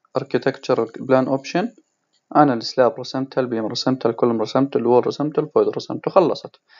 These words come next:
هذا فيديو كان بس الدرو أوبجكت. الفيديو الجاي راح يكون كيف أعمل أحمال وكيف أعمل رن والسوالف اللي ظلت. لاحظ هذول العمودين برا، ما، ما راح أصممهم مع هذا الطابق، هذول يتابس الطوابق اللي فوق راح تكون. هيك الموديل جاهز، نعمل له سيف من هون.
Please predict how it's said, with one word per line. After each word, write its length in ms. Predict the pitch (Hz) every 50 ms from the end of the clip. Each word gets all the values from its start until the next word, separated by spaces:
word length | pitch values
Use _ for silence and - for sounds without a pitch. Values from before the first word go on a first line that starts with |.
| - - _ -
هذا 160 | 202 196 190
فيديو 300 | 185 190 185 175 170 156
كان 260 | 151 - 160 156 156 143
بس 360 | 151 160 156 - - - 131
الدرو 440 | 127 - - 135 135 135 135 127 -
أوبجكت. 560 | - - 135 135 - - 180 196 - - -
الفيديو 300 | 143 151 175 165 156 147
الجاي 220 | 139 143 139 135
راح 120 | 127 127 131
يكون 240 | - - 131 120
كيف 220 | 117 - 113 - -
أعمل 320 | 123 123 117 117 110 -
أحمال 440 | - - - - 127 131 143 143 135
وكيف 280 | 123 - 120 117 - 110
أعمل 300 | 110 113 110 110 107 117
رن 200 | 123 139 156 - _ _ _ _ _ _ _ _
والسوالف 520 | - 165 - - - 143 131 117 107 - -
اللي 120 | 110 113
ظلت. 240 | 113 120 117 123 - - - - - -
لاحظ 160 | 165 190 196
هذول 220 | 180 165 165 170 165
العمودين 480 | 160 160 156 160 156 - 160 160 156 151
برا، 360 | 151 143 - 107 98 - - _ _ _ _ -
ما، 320 | - 135 143 147 147 147
ما 140 | 156 160 165
راح 80 | 160 160
أصممهم 420 | - - 135 127 123 120 120 113
مع 160 | 107 107 110
هذا 80 | 104 -
الطابق، 400 | - - - 117 101 - - 113
هذول 480 | 110 135 139 135 131 123 117 113 - -
يتابس 480 | - 120 117 - 139 147 160 160 - -
الطوابق 360 | 120 - 123 127 123 110 110 113
اللي 120 | 107 139
فوق 300 | - - 113 110 101 -
راح 100 | - -
تكون. 280 | _ _ _ - - - _ _ _ _ _ _ _ _ _ _ _ _ _ _ _ _ _ _ -
هيك 160 | 156 - 143
الموديل 300 | 139 143 143 139 139 123
جاهز، 460 | 120 123 127 131 143 160 156 - -
نعمل 240 | 117 117 120 123 117
له 60 | 113
سيف 480 | - - 120 117 131 147 170 170 - 131
من 140 | 120 113
هون. 360 | 113 117 120 139 175 226 226